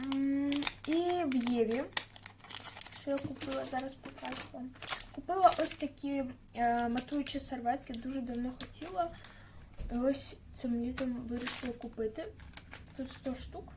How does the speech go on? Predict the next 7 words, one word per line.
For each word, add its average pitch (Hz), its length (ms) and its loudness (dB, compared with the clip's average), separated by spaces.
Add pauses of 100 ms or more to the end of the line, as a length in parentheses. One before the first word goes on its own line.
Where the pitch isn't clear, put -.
(460)
Один, 254 480 2
одну 240 300 0
я 247 80 0
вже 240 240 -4
використала, 233 600 -4
мені 226 200 -4
сподобалось. 220 680 -6